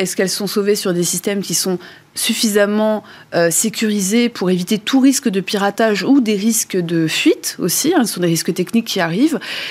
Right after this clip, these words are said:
Voilà, c'est des choses comme ça qui, dont il faut prendre, euh, dont il faut prendre conscience sur ce genre de données. Euh, mais encore une fois, l'algorithmique, les algorithmes ont besoin de data, donc on va aller,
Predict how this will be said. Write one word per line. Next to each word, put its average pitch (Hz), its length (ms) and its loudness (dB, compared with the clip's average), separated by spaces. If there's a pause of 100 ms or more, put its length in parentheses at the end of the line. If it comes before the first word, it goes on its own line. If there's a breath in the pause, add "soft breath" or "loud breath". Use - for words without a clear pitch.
(200 loud breath)
Voilà, 196 140 4
c'est 202 100 -4
des 202 80 -4
choses - 260 2
comme 247 140 2
ça 254 180 0
qui, 220 160 -4
dont 202 160 -2
il - 120 -6
faut 208 120 -2
prendre, 214 380 -2
euh, 170 200 2
dont 175 180 -2
il - 80 -8
faut 175 80 -6
prendre 196 220 0
conscience 240 640 2 (120)
sur - 260 -2
ce - 140 0
genre 190 180 0
de 180 120 2
données. 190 360 -2 (400 loud breath)
Euh, 165 540 2 (100)
mais 190 140 2
encore 196 220 0
une 190 120 0
fois, 247 360 -2 (460 loud breath)
l'algorithmique, 202 920 2
les 190 200 2
algorithmes 202 380 2
ont 185 100 2
besoin 202 420 0
de 202 40 0
data, 175 320 0
donc 220 180 -2
on 175 60 2
va 170 140 2
aller, 202 340 -2